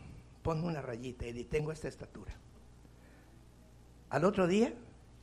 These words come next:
si creciste,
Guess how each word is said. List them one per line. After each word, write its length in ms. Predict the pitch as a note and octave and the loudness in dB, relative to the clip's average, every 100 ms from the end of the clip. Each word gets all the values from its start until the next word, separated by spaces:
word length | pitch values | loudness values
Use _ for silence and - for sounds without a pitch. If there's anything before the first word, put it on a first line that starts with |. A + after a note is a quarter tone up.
| - - - - - - - - - - - - - - | -20 -20 -20 -20 -20 -20 -20 -20 -20 -20 -20 -20 -20 -16
si 160 | - E3+ | 0 0
creciste, 640 | D#3+ C3+ E3 G3 - C4+ | 2 0 0 0 -2 -6